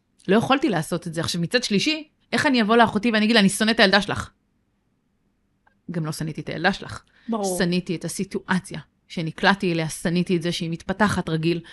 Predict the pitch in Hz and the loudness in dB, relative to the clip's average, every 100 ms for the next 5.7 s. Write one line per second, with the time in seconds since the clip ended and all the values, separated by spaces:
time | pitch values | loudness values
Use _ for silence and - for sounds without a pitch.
0 | - 175 147 165 165 160 165 165 - - | -8 -2 -2 -2 -4 -6 -4 -6 -8 -14
1 | - - 190 190 208 175 196 196 170 165 | -10 -2 0 0 -2 -2 -2 -2 -2 -2
2 | 175 220 233 170 165 165 165 160 - 165 | 2 4 4 2 -2 -2 -4 -6 -6 -4
3 | 165 208 196 190 196 208 185 175 196 208 | -2 -2 2 2 2 0 -2 -2 -2 -4
4 | 190 202 208 170 170 214 214 185 214 202 | -6 -2 0 0 2 2 4 2 0 -2
5 | 185 - 170 175 - 214 | -4 -6 -10 -8 -6 -4